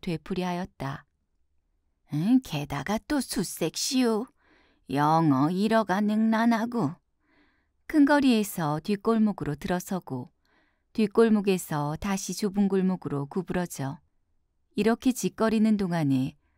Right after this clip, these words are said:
어느덧 새 가닥진 골목 조그만 반찬가게 앞까지 오자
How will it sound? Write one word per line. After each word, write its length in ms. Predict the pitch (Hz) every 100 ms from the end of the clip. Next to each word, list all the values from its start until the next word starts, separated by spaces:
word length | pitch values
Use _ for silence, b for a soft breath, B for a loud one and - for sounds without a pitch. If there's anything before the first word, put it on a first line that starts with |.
| _
어느덧 580 | - 180 196 190 139 143 - _ _ _
새 280 | - 311 277
가닥진 680 | 254 226 202 - - 156 156
골목 580 | 202 185 165 143 143 -
조그만 480 | 208 190 202 202
반찬가게 680 | 202 190 170 233 208 190 175
앞까지 540 | 160 143 - 180 175 180
오자 440 | 170 - 135 143